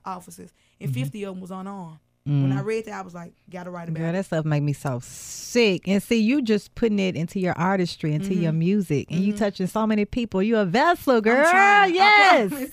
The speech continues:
Speaker 1: <laughs> That's what it's about.
Speaker 2: Yes. Okay, so at this point, <clears throat> let's talk about branding, because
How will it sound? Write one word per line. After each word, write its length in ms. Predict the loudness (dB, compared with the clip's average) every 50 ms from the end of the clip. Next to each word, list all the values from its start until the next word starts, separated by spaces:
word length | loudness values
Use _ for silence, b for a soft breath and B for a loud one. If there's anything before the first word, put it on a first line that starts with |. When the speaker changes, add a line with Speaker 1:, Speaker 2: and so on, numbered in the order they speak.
| -14 -20
Speaker 1:
<laughs> 140 | -20 -16 -10
That's 160 | -8 -8 -8
what 140 | -8 -10 -10
it's 100 | -10 -8
about. 120 | -8 -6 -4
Speaker 2:
Yes. 680 | -2 0 2 4 4 6 6 4 4 4 2 0 -2 -4 -14 B B -14 B B 2
Okay, 300 | 2 4 4 2 2 2
so 180 | 2 0 0 2 0
at 240 | 0 0 0 _
this 260 | -2 -2 -2 -2 -4 -6
point, 500 | -4 -4 0 0 2 2 0 -2 -4 -8 _ _ _ _ _ -2
<clears throat> 460 | 0 2 2 2 2 0 0 -4 -6 _ _ _ _ _ _ -12 -6 -4
let's 240 | -2 -2 -2 -2 -4
talk 360 | -2 0 0 0 0 -2 -2
about 840 | -2 -2 -2 0 -2 0 0 0 0 0 0 0 -2 -2 -4 -6 -10 -18 -20 B B B B B B B B _ _ -6
branding, 880 | -2 0 2 4 4 4 4 4 2 0 -4 -8 -12 -12 -10 -10 -12 -12 -8 -2
because 680 | 0 0 0 0 0 0 2 2 2 2 0 -2 -4